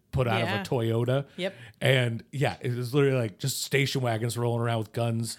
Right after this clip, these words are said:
Speaker 2: <laughs>
Speaker 1: on top, and then the Z's painted on. Did I tell you? Oh, we haven't talked about this. Of course, I haven't. T-
Speaker 2: Yeah.
Speaker 1: I have a theory about the Z's. Have you seen that?
Speaker 2: No.
Speaker 1: All the Russian vehicles,
Speaker 2: Uh-huh.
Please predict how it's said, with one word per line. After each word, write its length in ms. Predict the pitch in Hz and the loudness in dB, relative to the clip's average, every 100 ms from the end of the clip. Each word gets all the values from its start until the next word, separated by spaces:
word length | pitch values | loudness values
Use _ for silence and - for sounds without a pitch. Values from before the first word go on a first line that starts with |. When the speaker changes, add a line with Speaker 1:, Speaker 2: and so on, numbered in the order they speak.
| - | -6
Speaker 2:
<laughs> 280 | 214 - 135 | -8 -6 -2
Speaker 1:
on 160 | 127 | -2
top, 220 | 123 127 139 | 0 0 2
and 120 | 135 | 2
then 80 | 139 | 2
the 100 | 127 | 0
Z's 520 | 104 117 127 143 135 | 0 0 0 -2 -4
painted 320 | - 156 147 | -2 -2 0
on. 160 | 156 156 | 0 2
Did 100 | 151 | 0
I 40 | |
tell 160 | 151 170 | 0 -2
you? 80 | - | 0
Oh, 220 | 131 101 - _ 110 | -2 -2 -8 _ -12
we 80 | 113 | -8
haven't 140 | 87 87 | -8 -10
talked 200 | - - | -16 -16
about 140 | 82 | -12
this. 160 | 95 107 | -8 -8
Of 120 | 101 | -4
course, 200 | 110 101 | -4 -4
I 20 | |
haven't. 160 | 82 90 | -10 -12
T- 80 | - | -10
Speaker 2:
Yeah. 140 | 196 - - - | -10 -12 -14 -6
Speaker 1:
I 60 | |
have 100 | 123 | -4
a 40 | 117 | -2
theory 260 | 131 127 | 0 0
about 200 | 113 101 | 0 -2
the 80 | 101 | -6
Z's. 360 | 90 107 98 - | -6 -4 -4 -6
Have 100 | 98 | -6
you 40 | |
seen 200 | 104 127 | -6 -4
that? 280 | 135 156 156 | -2 -4 -4
Speaker 2:
No. 300 | 226 220 196 - - - - _ _ - - | -4 -4 -6 -10 -20 -20 -20 _ _ -8 0
Speaker 1:
All 140 | 139 | 2
the 100 | 135 | 4
Russian 380 | 127 123 123 113 | 4 2 0 -2
vehicles, 560 | 113 117 143 147 151 | -2 -2 -2 -4 -4
Speaker 2:
Uh-huh. 220 | 196 190 | -6 -6